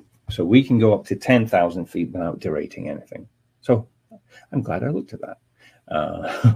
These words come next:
<laughs> so Ernest, yes, above five thousand feet, we are good. Above ten thousand feet, I'm guessing we do have to start derating. Let's see if there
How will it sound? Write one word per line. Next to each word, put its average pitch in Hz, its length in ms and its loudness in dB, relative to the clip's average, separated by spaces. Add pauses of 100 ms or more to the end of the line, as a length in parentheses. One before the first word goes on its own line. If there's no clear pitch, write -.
<laughs> - 800 -6
so - 300 0
Ernest, 101 360 0
yes, - 380 -2
above 123 340 4
five 117 300 0
thousand 104 320 2
feet, 104 240 -2
we 92 140 0
are 87 100 -2
good. 101 480 4
Above 110 320 2
ten 98 240 0
thousand 90 400 -4
feet, 90 280 -8
I'm 87 200 -6
guessing 82 400 -6
we 82 120 -8
do 90 180 -8
have - 180 -16
to - 80 -20
start - 340 -14 (240)
derating. - 580 -8 (2250)
Let's - 280 -12
see 113 380 4
if 113 140 0
there 117 220 4